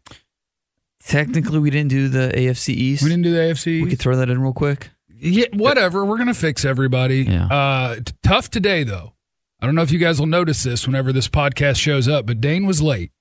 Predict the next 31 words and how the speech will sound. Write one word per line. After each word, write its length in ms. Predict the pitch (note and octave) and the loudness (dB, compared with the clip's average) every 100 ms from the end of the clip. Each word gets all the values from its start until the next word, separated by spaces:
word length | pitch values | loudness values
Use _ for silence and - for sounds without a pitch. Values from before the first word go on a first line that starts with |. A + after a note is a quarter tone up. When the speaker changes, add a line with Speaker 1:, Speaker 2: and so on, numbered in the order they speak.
| _ _ _ _ | _ _ _ _
Speaker 2:
because 300 | B2+ C#3+ A#2+ | 0 2 2
Dane 240 | C#3 G3+ | 2 0
Brugler 380 | A3+ B3 E3 C3+ | 2 2 2 0
does 220 | B2+ A#2+ | 0 2
not 340 | C3 C#3 D3+ D3 | 2 2 0 0
love 300 | D3+ C#3+ B2+ | 0 2 2
the 120 | B2+ | 2
N 80 | C3 | 0
F 140 | A#2+ | 0
L 120 | C3 | 0
draft. 460 | A2 A2+ G2 F#2 - | 0 0 -2 -6 -4
I'm 160 | A#2+ A#2 | 0 0
questioning 520 | D3+ D3 - C#3+ C3+ | 2 2 0 0 2
the 60 | |
level 320 | B2+ C#3 B2+ B2+ | 2 2 2 0
of 120 | - | 0
commitment, 420 | B2+ F#3 A#3+ D4+ _ _ _ _ _ _ _ _ _ - | 0 0 2 -2 _ _ _ _ _ _ _ _ _ -2
and 320 | D3 D#3+ E3 | 2 2 4
I 60 | |
worry 580 | E3+ G#3 B3 F#3+ F3+ - - | 4 4 4 2 -2 -6 -6
that 420 | C3+ D#3 D#3 - | 0 0 0 -2
we 160 | D3+ F#3 | 0 2
may 240 | F3 F#3 | 2 2
have 240 | F3+ F#3 - | 2 0 -2
to 80 | |
find 260 | - F3 E3+ | -2 0 0
a 20 | |
replacement 540 | E3+ D3+ D#3 C#3+ C3+ A2 | 0 2 0 0 -2 -2
guy 200 | C3 B2 | 0 0
for 140 | B2 | -2
Dane. 280 | G#2 F#2 C#2+ | -2 -4 -8